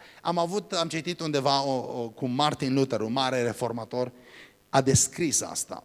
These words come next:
Și el asemuiește,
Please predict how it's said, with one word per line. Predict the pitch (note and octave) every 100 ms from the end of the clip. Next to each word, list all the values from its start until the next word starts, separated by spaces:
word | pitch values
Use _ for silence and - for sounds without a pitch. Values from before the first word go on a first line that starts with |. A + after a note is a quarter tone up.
| -
Și | - D#3 D3 D3 C#3+ C3 - - _ _ _ _ _ _ _
el | D#3+ A3+ D4 B3+
asemuiește, | - - G3+ F#3+ F#3 B3 - - F3+ D#3+ C#3